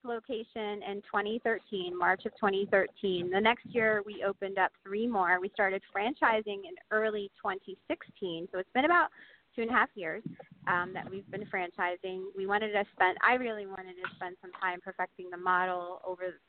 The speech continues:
over the course of the first couple of years before we started franchising, and, um, a little anal about support and all that. So it's, so that's what we did. And then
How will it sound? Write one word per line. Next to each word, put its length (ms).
over 140
the 100
course 300
of 80
the 140
first 180
couple 200
of 120
years 420
before 300
we 100
started 340
franchising, 640
and, 500
um, 380
a 40
little 240
anal 220
about 220
support 460
and 100
all 140
that. 160
So 80
it's, 140
so 60
that's 260
what 60
we 60
did. 200
And 160
then 180